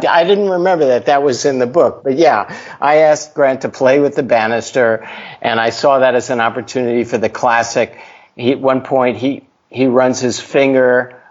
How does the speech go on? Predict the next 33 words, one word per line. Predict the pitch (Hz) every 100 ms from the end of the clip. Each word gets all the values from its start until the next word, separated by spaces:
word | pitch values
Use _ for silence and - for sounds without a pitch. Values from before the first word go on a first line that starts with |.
| -
along | 123 123 127 131 127
the | 113
banister, | 127 123 127 123 - 131 127
the, | 107 117 120 107
the, | 123 120 110
the | 120
uprights | 117 - 127 139 127 127 -
of | 117
the | 120
banister, | 110 123 123 117 - 127 120 123 - - - -
um, | 123 120 117 117 -
the | - 120
way | 117 123
a | 123
kid | 113 - 131
would | 117 123 113
with | 113
a | 104
stick, | 104 - - 139 143 147 -
you | 139
know, | 117 120 127
in | 113
a |
picket | 117 135 - 113
fence. | - 131 127 135 - - - - - -
It's | 127 -
just | 185 170
such | - 165 143
a |
childish | 120 - 131 143 139 135 -
ge-, | 143 139 113 -
gesture, | - 135 127 - 117
uh, | 107 113